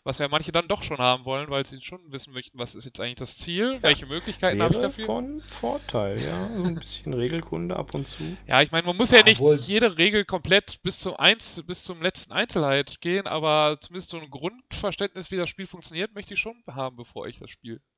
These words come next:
Speaker 1: anfange.
Speaker 2: Ja.
Speaker 3: Ja, da gebe ich dir vielleicht recht, allerdings, äh, da halte ich mich tatsächlich auch für ein bisschen schuldig. Also gerade wenn's jetzt irgendwie ein neues, großes Spiel ist, dann finde ich, dass einer trägt dir die Regeln vor, möglicherweise noch aus dem Regelbuch oder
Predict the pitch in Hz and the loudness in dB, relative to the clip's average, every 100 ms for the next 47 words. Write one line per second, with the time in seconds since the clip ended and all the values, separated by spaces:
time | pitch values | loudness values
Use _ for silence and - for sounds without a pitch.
0 | _ _ 113 - 113 - 127 - 120 - | _ _ -20 -16 -16 -16 -16 -8 -8 -8
1 | - - - 95 98 104 104 101 113 131 | -16 -20 -16 -6 -2 0 0 0 -2 2
2 | 147 165 160 110 117 120 117 131 147 - | 2 2 0 -6 -6 -6 -6 -6 -8 -8
3 | 113 110 117 104 - 147 175 110 113 113 | -6 -4 -2 -4 -2 -4 -2 -6 -6 -8
4 | - 101 - - - 127 123 127 - 123 | -14 -14 -8 -6 -4 -2 0 -2 -2 -4
5 | 123 - 117 - 120 113 110 110 123 107 | -4 -2 -2 -2 -6 -2 -4 -2 -2 -2
6 | 113 - 104 - 123 98 - - - - | -6 -6 -8 0 2 2 -4 -8 -12 -20
7 | - - - 117 120 - 120 170 143 139 | -20 -18 0 2 2 0 2 4 4 2
8 | 131 143 131 135 127 139 131 123 123 123 | 2 2 2 -2 2 4 4 4 4 4
9 | 123 123 123 123 165 185 185 110 110 151 | 6 8 12 10 10 6 4 0 6 6
10 | 226 - 123 - - 110 101 98 110 202 | 6 2 -6 -6 -10 -6 0 0 4 2
11 | - - - _ - - - - 113 127 | 2 -10 -14 _ -20 -20 -20 -4 0 0
12 | 123 151 151 139 135 131 - - - 120 | 0 0 0 0 2 2 -2 -12 0 2
13 | 143 139 123 135 139 - 131 120 120 117 | 4 2 4 4 4 0 0 4 4 4
14 | 101 107 131 180 202 190 - 165 170 151 | 2 4 4 6 4 4 2 6 6 6
15 | 147 131 131 123 127 127 120 123 123 131 | 2 4 4 6 6 2 2 4 4 4
16 | 117 123 190 131 104 139 - 120 107 | 6 6 6 4 4 2 4 4 4